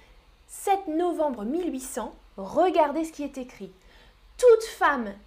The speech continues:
désirant s'habiller en homme doit se présenter à la préfecture de police pour obtenir l'autorisation. » Ok, donc en mille huit cents,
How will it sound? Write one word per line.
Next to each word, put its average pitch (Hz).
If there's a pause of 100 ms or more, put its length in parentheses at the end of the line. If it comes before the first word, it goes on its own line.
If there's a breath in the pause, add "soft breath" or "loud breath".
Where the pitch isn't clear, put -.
(100)
désirant 320 (220 loud breath)
s'habiller 320
en 269
homme 320 (500 soft breath)
doit 269
se 339
présenter 302 (200)
à 254
la 220
préfecture 330
de 339
police 285
pour 233
obtenir 320
l'autorisation. » 285 (720 loud breath)
Ok, 254 (140)
donc 294
en 233
mille 381
huit 330
cents, 311